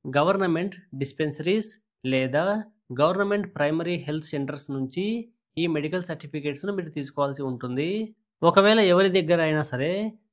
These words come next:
టెన్త్ క్లాస్ కంటే ఎక్కువ ఎడ్యుకేషన్ క్వాలిఫికేషన్ ఉంటే, అంటే మీరు ఇంటర్ లేదా డిగ్రీ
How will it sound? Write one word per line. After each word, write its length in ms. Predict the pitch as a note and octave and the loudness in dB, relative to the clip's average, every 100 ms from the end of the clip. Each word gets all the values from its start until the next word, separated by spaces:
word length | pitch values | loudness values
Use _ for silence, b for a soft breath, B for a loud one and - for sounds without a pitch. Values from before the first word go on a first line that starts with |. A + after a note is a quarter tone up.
| - | 0
టెన్త్ 260 | E3 F3+ | 0 2
క్లాస్ 280 | G#3 G3+ G3 | 4 4 4
కంటే 300 | - F3+ F3+ F3 | 0 0 0 0
ఎక్కువ 260 | C#3 - | 0 0
ఎడ్యుకేషన్ 460 | E3 D3 D3 E3 E3 | 0 0 -2 -4 -2
క్వాలిఫికేషన్ 640 | D#3+ D3 C#3+ - D3 D3 C3+ | 2 2 2 -2 -2 -2 -2
ఉంటే, 340 | C3 B2 D#3 F#3 G#3 _ _ | -4 0 0 0 -4 _ _
అంటే 300 | C#3 D3 C#3+ E3+ A3 A3 _ - | 2 2 2 0 0 -4 _ 0
మీరు 200 | F3+ F#3 | 2 2
ఇంటర్ 420 | E3 E3+ F3 G3+ G3 | 2 2 2 2 2
లేదా 220 | E3 E3 E3+ | 0 2 2
డిగ్రీ 340 | C#3+ C3+ E3 | 0 0 0